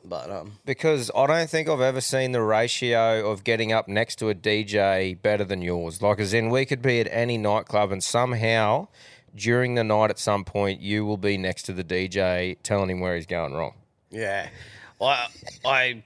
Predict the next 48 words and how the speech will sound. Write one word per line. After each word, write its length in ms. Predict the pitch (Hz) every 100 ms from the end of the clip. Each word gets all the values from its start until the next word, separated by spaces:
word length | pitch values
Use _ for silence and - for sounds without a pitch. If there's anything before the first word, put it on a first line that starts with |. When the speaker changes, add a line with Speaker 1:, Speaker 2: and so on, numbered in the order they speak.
| -
Speaker 1:
pulled 220 | 156 143
myself 360 | 143 151 120 117
up 160 | 113
at 60 | 101
the 80 | 101
wedding 460 | 98 107 127 151
for 260 | 135 - 127
doing 240 | 123 120
that. 240 | 113 180 -
Speaker 2:
Yeah, 120 | 98 95
Speaker 1:
Like, 80 |
Speaker 2:
oh, 140 | 92 92 90
yeah. 160 | 85
Speaker 1:
'cause, 180 | 113 135
um, 400 | 135 123 110 104 - _ _ -
Paul, 280 | 131 127 113
as 180 | 107 117
you 60 | 110
know, 320 | 110 110 104 - - - - -
can 320 | - 127 113
pump 240 | 107 110 110
out 220 | 110 90
Buster 320 | 113 110 98
Move 280 | 107 107 104
and 240 | 104 101
Shania 300 | 107 110 98
Twain. 400 | - 101 107 92 -
Speaker 2:
Yeah. 280 | 143 120 110
Speaker 1:
And, 240 | 113 120 113
um, 300 | 110 98 - -
he 180 | 123 120
was 100 | -
screaming 320 | 127 113 110
at 80 | 87
the 80 |
D 180 | 92 104
J 140 | 107 104
to 80 |
put 200 | 98 104
Buster 280 | 98 107 -
Move 260 | 95 104 101
on, 180 | 92 87
and 280 | 98 95 107 -
Cam 320 | 131 107 101
came 200 | 104 98
to 40 | 95
the 100 | 85
rescue 480 | 95 - 90 90